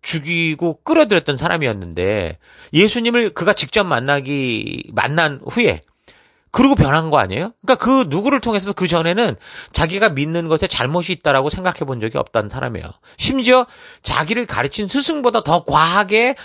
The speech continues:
율법주의를 신봉했던 사람이다. 이렇게 말을 하거든요. 그러니까 삶의 역경과 여러 가지 극단적인 위기를 통해서 자기가 믿는 것에 대해 완전히 다르게 보는 기회가 없다면 사람들은 자기를 믿는 것을 철저히 믿고 그렇게 살아간 존재이기 때문에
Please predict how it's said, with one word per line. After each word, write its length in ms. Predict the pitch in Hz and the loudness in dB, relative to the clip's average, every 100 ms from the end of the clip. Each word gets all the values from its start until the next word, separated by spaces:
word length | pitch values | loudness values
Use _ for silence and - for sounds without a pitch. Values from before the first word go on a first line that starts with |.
| - | -6
율법주의를 540 | 147 165 160 - 127 120 | -4 0 -2 -2 -4 -4
신봉했던 640 | - 196 175 151 117 113 | -6 -6 -2 -2 -2 -4
사람이다. 340 | 110 117 92 | -2 -2 -2
이렇게 220 | 139 156 | -2 0
말을 200 | 113 82 101 | 0 0 0
하거든요. 380 | 104 92 82 82 _ _ _ _ _ _ _ | -4 -6 -12 -20 _ _ _ _ _ _ _
그러니까 200 | 190 - | 2 4
삶의 220 | 240 220 | 4 4
역경과 520 | 156 180 156 160 202 - - | 4 0 0 0 0 -4 -2
여러 200 | 127 147 | 2 4
가지 180 | 139 143 | 2 -2
극단적인 480 | 117 147 127 131 120 | -6 -4 -2 -4 -4
위기를 220 | 110 110 | -4 -6
통해서 460 | 107 98 98 180 - - - - | -6 -4 0 0 -2 -10 -20 -12
자기가 360 | - 135 160 185 | -4 -2 2 0
믿는 320 | 127 139 147 | 0 -2 -2
것에 220 | 139 139 | -2 0
대해 160 | 127 143 | 0 0
완전히 520 | 120 98 117 135 147 | 0 -2 -2 -4 -4
다르게 420 | - - 123 160 | -6 -4 -2 -2
보는 240 | 147 151 139 | -2 -4 -4
기회가 260 | 123 113 | -2 0
없다면 720 | 135 - 98 87 107 208 123 82 - - | 0 0 -8 -6 0 0 0 -6 -18 -14
사람들은 540 | - 196 190 165 214 277 - - | -2 0 0 2 0 -2 -10 -10
자기를 340 | - 131 156 | -4 -2 0
믿는 300 | 156 127 120 | -2 -4 -4
것을 340 | 107 98 190 220 | -4 -2 -4 -4
철저히 400 | - - 247 269 | -4 -4 0 2
믿고 480 | 220 139 - 185 220 | 2 -2 -2 0 0
그렇게 220 | - 185 | -2 -2
살아간 320 | - 180 170 156 | 0 0 0 -2
존재이기 420 | 135 117 117 101 | -4 -2 -2 -2
때문에 400 | 104 147 220 | -4 0 0